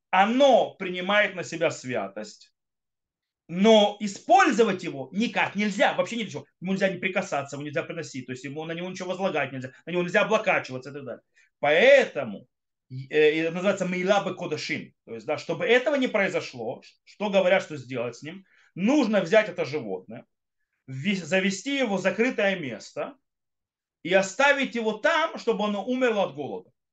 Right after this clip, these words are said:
Скажи, а почему того не зарезать, не облегчить его страдания? Потому что если зарежешь, называется мика-, это называется машхит кудашим. То есть, да, уничтожаешь, то есть освящённое. Это тоже запрет. То есть получается, что если из-за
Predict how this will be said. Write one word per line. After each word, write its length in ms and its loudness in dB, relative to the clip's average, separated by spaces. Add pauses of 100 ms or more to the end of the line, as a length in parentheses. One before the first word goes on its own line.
(1600)
Скажи, 220 2
а 60 6
почему 320 -2
того 160 0
не 100 -4
зарезать, 460 -6
не 60 -6
облегчить 360 -6
его 100 -8
страдания? 640 -10 (460)
Потому 380 2
что 120 -4
если 200 -4
зарежешь, 500 -2
называется 760 0
мика-, 280 -4
это 360 -2
называется 580 -2
машхит 460 -8
кудашим. 520 -6 (420)
То 100 -8
есть, 120 -6
да, 120 2
уничтожаешь, 600 0
то 80 -12
есть 160 -12
освящённое. 720 -6 (200)
Это 120 -4
тоже 180 0
запрет. 360 0 (960)
То 40 -12
есть 100 -10
получается, 420 2
что 120 -6
если 220 -4
из-за 240 -4